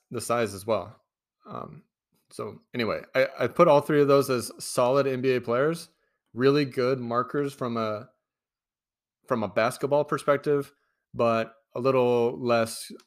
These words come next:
interested in their cards just based on their position,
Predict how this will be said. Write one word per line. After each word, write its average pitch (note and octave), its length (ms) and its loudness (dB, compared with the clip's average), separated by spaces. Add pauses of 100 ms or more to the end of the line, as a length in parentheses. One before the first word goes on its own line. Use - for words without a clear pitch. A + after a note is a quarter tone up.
(840)
interested A2+ 540 -4
in G#2 100 -6
their G2+ 140 -6
cards F#2+ 420 -2
just A2 300 -14
based G#2 240 -4
on G2+ 160 -6
their G2 120 -4
position, A2+ 680 -6